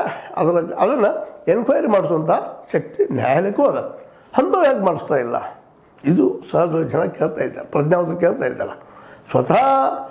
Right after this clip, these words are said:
ಪ್ರಧಾನಿಯವರು, ಸ್ವತಃ ಈ ಮೊನ್ನೆ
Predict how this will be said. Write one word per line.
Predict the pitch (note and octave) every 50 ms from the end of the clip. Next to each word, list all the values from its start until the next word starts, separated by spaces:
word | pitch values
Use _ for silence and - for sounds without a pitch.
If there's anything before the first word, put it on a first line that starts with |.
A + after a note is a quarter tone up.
| - - - - - -
ಪ್ರಧಾನಿಯವರು, | - D#3+ E3 F3 E3+ D#3 C#3+ B2+ A#2+ - - B2 A2+
ಸ್ವತಃ | A2 - D#3 C#3 - F#3+ F#3+ A3 C4 D4 D4 C#4+ B3 G#3+ - - - - - - G4+
ಈ | F4
ಮೊನ್ನೆ | C#4+ B3+ A3+ B3 C#4 C#4 B3 A3